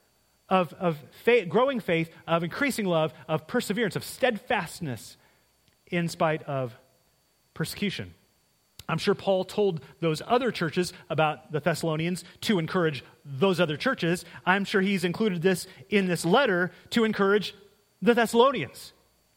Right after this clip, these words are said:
And I, I don't know about you, but that's an encouragement to me too, because I, I continue to hear about churches,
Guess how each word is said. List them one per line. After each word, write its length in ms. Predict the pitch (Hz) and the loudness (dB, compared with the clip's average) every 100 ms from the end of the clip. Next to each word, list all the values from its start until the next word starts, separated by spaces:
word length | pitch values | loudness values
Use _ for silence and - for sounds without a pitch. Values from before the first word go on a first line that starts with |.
| _ _ _ _ - | _ _ _ _ -4
And 120 | 170 | -2
I, 120 | 202 | 2
I 40 | 208 | 2
don't 100 | 214 | 2
know 100 | 214 | 2
about 340 | 196 196 135 | 2 2 -2
you, 220 | 160 202 | -6 -2
but 100 | 214 | -2
that's 160 | 175 - | -4 -6
an 60 | 160 | -8
encouragement 500 | - 233 180 185 - | 0 -2 0 -8 -4
to 120 | 185 | -4
me 200 | 190 185 | -2 -4
too, 320 | - 247 117 _ _ _ _ _ - | -6 -8 -8 _ _ _ _ _ 2
because 240 | 196 185 | 2 4
I, 160 | 170 - - - | 0 -2 -16 -8
I 60 | 160 | 0
continue 460 | 190 - 262 240 | 0 2 0 0
to 80 | 185 | -2
hear 340 | - 240 233 | -2 -2 0
about 380 | 180 160 156 131 _ _ - | 2 0 0 -6 _ _ -4
churches, 720 | 220 240 - 147 135 131 | -2 -2 -2 -2 -2 -6